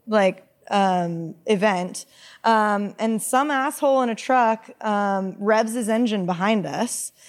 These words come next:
And I was like, "Okay, well, you know, we're riding side by side." Um, revs his engine. I get behind Steph. And then this guy just takes off and I have to, like, jump out of the road to get out of his way.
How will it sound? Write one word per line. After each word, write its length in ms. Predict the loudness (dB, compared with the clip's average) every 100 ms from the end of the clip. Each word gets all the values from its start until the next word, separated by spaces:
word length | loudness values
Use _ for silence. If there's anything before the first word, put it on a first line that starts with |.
| -20 -20 -20 -20 -20 _
And 80 | 0
I 40 |
was 100 | 2
like, 100 | 4
"Okay, 340 | 4 2 2 2
well, 320 | 4 4 2
you 140 | 0
know, 80 | 0
we're 80 | 2
riding 240 | 0 0 -2
side 240 | 0 2
by 120 | 0
side." 440 | 0 2 4 2 0 -4 -2
Um, 560 | 0 2 2 0 -2 -4
revs 300 | 2 2 2
his 120 | -2
engine. 300 | -6 -4 -2
I 100 | -2
get 160 | -2 -2
behind 560 | -4 -4 -2 -2 -4 -6
Steph. 560 | -4 -2 -2 -4 -10 -8
And 240 | -4 -2
then 480 | 0 0 -2 -4 -4
this 220 | -4 -2
guy 220 | 0 2 0
just 220 | -4 -6
takes 300 | -4 -4 0
off 280 | 2 2 -2
and 100 | -4
I 60 |
have 200 | -4 -4 -4
to, 80 |
like, 200 | -2 -2
jump 320 | -4 -4 0 2
out 160 | 2
of 60 | 0
the 80 | -2
road 240 | -2 -2
to 60 | -4
get 160 | -2
out 120 | 0 0
of 80 |
his 140 | -4 -6
way. 420 | -4 -2 -2 -4